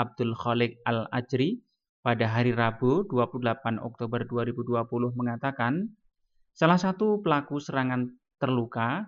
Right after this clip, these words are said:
dan berhasil ditangkap, namun pelaku lainnya melawan dan ditembak mati.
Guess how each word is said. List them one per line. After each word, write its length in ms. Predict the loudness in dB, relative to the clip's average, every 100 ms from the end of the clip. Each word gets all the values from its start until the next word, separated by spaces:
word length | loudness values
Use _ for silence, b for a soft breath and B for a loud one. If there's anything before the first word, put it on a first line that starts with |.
| -2
dan 240 | 2 4
berhasil 400 | 2 0 -2 -4
ditangkap, 480 | -4 -2 0 2 0 -6 _ _ -4
namun 480 | 0 2 4 2 0
pelaku 240 | -2 0
lainnya 320 | 0 0 0
melawan 640 | 0 0 0 2 2 0 0
dan 320 | 0 0 0
ditembak 480 | -2 0 0 0 -2
mati. 640 | -6 -6 -2 -2 -2 -10